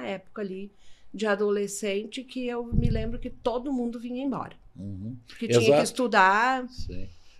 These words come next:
Speaker 1: E depois acabava trabalhando por aqui. Então, foi
Speaker 2: Arru-,
Speaker 1: esse período.
Speaker 2: arrumava, arrumava um emprego aqui,
Speaker 1: Foi.
Speaker 2: era mais tranquilo. Fim de semana eu ia pra colônia, ficava lá com, com a
Speaker 1: Aham.
Speaker 2: família. E, e isso aí, isso aí, eh,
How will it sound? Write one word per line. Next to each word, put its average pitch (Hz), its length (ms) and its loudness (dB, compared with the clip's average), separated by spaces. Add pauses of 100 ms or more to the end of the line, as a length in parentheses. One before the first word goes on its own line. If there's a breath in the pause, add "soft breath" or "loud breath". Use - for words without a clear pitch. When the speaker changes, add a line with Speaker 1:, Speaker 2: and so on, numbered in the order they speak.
(120)
Speaker 1:
E 220 220 2
depois 220 400 -2
acabava 214 440 -2
trabalhando 214 540 -4
por 226 200 -8
aqui. 233 260 -8
Então, 202 680 -8
foi 214 220 -4
Speaker 2:
Arru-, 208 80 0
Speaker 1:
esse 220 140 -4
período. 220 480 -2
Speaker 2:
arrumava, 117 640 6
arrumava 113 440 2
um 123 40 4
emprego 131 420 2
aqui, 151 240 2
Speaker 1:
Foi. 190 260 6
Speaker 2:
era 110 260 4
mais 117 260 0
tranquilo. 147 540 2
Fim 143 180 0
de - 80 -6
semana 131 460 0
eu 123 100 2
ia - 20 -6
pra 117 200 -4
colônia, 139 520 -2
ficava 110 360 -4
lá 107 180 -2
com, - 160 -14
com 202 80 -6
a 190 240 -4
Speaker 1:
Aham. 98 100 -4
Speaker 2:
família. 131 500 -2 (380 loud breath)
E, 131 640 8
e 131 180 4
isso 160 240 4
aí, 147 460 6
isso 135 260 2
aí, 135 520 2 (300 loud breath)
eh, 110 580 0